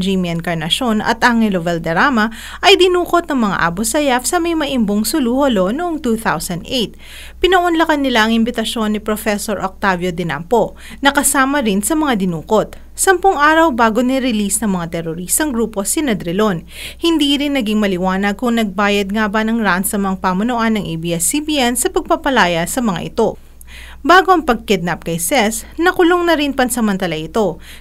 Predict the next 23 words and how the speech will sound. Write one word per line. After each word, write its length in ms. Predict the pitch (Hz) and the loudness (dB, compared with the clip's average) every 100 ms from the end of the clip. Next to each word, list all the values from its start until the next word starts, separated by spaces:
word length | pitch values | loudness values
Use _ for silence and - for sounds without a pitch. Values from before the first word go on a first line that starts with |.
| - | -2
kasamang 480 | 269 269 240 220 202 | 0 2 2 2 0
ibang 220 | 190 190 | 0 -4
taga-media 560 | 190 180 180 180 180 226 | -4 -4 -4 -4 0 0
noong 240 | 226 185 | 2 -2
two 140 | 180 175 | -4 -4
thousand 420 | 190 196 320 311 | -2 -2 -2 -2
seven 400 | 311 240 214 220 | -2 0 0 -2
sa 160 | 349 | -2
may 80 | 349 | -2
Manila 400 | 349 330 294 254 | -2 -2 0 -2
Peninsula 720 | 226 196 185 208 294 233 196 - - - | -2 -2 0 -2 0 0 0 -4 -10 0
nang 160 | 403 | 2
tinangkang 480 | 392 370 339 330 285 | 2 2 2 0 0
i-take 300 | 269 262 240 | -2 -4 -4
over 240 | 196 196 208 | -2 -2 0
ito 240 | 214 208 | 0 0
ng 160 | 196 226 | -2 0
mga 240 | 269 277 | 0 -2
ilang 240 | 302 302 294 | -2 0 0
miyembro 400 | 262 240 185 190 | 2 2 0 0
ng 160 | 269 | 0
Philippine 400 | 302 311 311 269 | 0 0 0 -2
military. 720 | 226 185 185 165 180 240 170 | 0 -2 -2 -2 0 0 -2